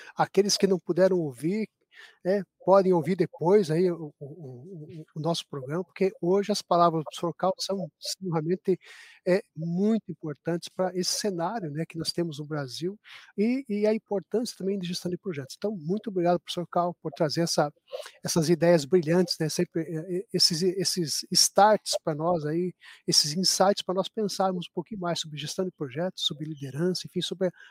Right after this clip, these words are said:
a nossa forma de gerir a, a, a, a nossa vida, né, como um todo. Então, professor Cal, muito obrigado por estar conosco e agradeço também pelas brilhantes palavras da tarde de hoje.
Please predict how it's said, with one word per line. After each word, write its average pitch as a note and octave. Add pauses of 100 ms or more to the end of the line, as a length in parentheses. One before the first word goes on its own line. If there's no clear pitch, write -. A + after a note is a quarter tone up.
a F3+
nossa F#3
forma F3+
de D#3
gerir D#3 (360)
a, E3+ (100)
a, D#3+
a, D3+ (100)
a G3
nossa B3
vida, D3
né, D3
como E3
um D#3
todo. D3+
Então, -
professor - (160)
Cal, F#3+
muito F3+
obrigado E3
por D#3+
estar E3
conosco D#3+ (400)
e A3
agradeço F#3
também E3
pelas D#3
brilhantes E3+
palavras C#3+
da D3
tarde E3
de D3
hoje. G3